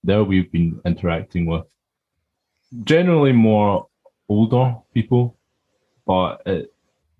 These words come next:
it, there, there has been some range of different people that come,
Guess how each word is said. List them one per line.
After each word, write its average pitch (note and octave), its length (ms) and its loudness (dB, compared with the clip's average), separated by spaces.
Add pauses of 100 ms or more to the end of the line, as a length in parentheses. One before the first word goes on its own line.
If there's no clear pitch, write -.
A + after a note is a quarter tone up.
(140)
it, G#2 320 -6
there, G#2 400 2
there G#2+ 140 2
has A#2+ 200 0
been G2 220 2
some F2 400 0 (760)
range F#2 580 0 (160)
of E2 340 -4 (500)
different F2 280 0
people F2+ 360 0
that D#2+ 200 0 (140)
come, F2+ 380 0